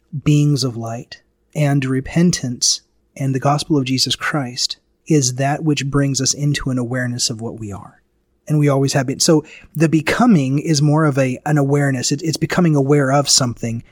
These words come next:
that already exists. The light shines in the darkness, and the darkness comprehends it not. We are, the light is the basis of, of reality,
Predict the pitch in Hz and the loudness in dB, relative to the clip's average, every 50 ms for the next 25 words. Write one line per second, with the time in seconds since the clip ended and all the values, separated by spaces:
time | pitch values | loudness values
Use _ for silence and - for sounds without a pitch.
0 | _ - 156 139 113 143 143 135 127 120 123 120 117 113 120 117 113 120 113 - | _ -4 -2 -2 0 0 0 0 0 -2 -4 -6 -6 -6 -4 -4 -4 -4 -4 -6
1 | - - - - - - - - _ _ _ - 151 143 135 - 185 170 - - | -6 -6 -4 -4 -2 -4 -6 -6 _ _ _ 0 0 2 4 2 2 2 2 2
2 | 175 156 151 147 170 175 165 - 139 127 123 - 139 127 - 139 131 131 135 131 | 2 2 2 2 4 2 2 2 0 0 0 -2 -2 -2 0 0 0 0 0 0
3 | - 143 123 - - - 123 - 131 - - 131 120 120 - 127 131 120 117 - | -2 -2 -4 -2 -4 -4 -4 -4 -6 -8 -6 -6 -6 -6 -8 -8 -10 -10 -8 -4
4 | 147 143 156 147 135 131 - - - _ _ _ _ - 143 139 135 143 151 165 | -2 0 2 2 0 -2 -4 -10 -16 _ _ _ _ 0 0 2 4 4 4 4
5 | 180 160 147 170 135 151 147 143 - 156 143 - 147 131 135 - - 147 135 135 | 4 2 2 0 2 2 2 2 2 0 0 0 -2 -2 -4 -6 -6 -4 -4 -2
6 | 139 139 135 131 127 127 123 117 110 107 113 | -2 -2 -2 -4 -4 -6 -6 -6 -8 -8 -10